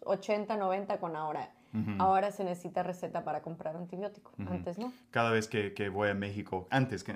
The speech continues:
Speaker 2: cada vez que iba, iba a México, mi mamá siempre me preguntaba, "Oye, ¿me puedes comprar unos, unos anti-,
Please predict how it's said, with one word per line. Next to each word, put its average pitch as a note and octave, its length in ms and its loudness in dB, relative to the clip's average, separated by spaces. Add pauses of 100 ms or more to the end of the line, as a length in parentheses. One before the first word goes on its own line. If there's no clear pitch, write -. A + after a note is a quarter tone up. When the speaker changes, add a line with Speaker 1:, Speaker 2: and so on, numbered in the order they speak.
(140)
Speaker 2:
cada B2+ 160 8
vez A#2 120 6
que A2 100 2
iba, G#2+ 280 6
iba A#2+ 220 4
a G#2 40 2
México, F#2+ 380 -4
mi F#2 140 -4
mamá F#2+ 300 0
siempre G#2 260 -4
me F#2+ 100 -4
preguntaba, F#2+ 520 -6
"Oye, C#3+ 400 2 (360)
¿me A2 80 -4
puedes D#3 260 4
comprar B2 460 2
unos, A#2+ 460 0
unos A2 220 0
anti-, G2 300 -6